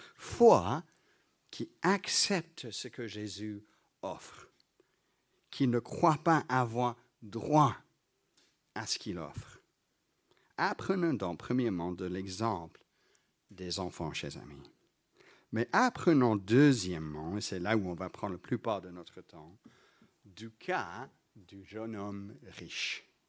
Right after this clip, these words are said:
Son histoire est une triste histoire. Triste car jusqu'à un certain point, il veut apprendre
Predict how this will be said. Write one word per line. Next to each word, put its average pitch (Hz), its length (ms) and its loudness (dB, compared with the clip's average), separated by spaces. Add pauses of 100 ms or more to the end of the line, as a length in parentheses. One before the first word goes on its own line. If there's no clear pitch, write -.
(720)
Son - 340 -2
histoire 147 400 -4
est 123 160 -12
une 101 160 -14 (100)
triste - 600 -12 (560)
histoire. - 580 -10 (760)
Triste - 420 -10
car 123 160 -12
jusqu'à 196 480 -14
un 175 140 -8
certain 151 500 -6
point, 92 480 -8 (880)
il 117 200 -4
veut 151 340 8
apprendre 110 760 0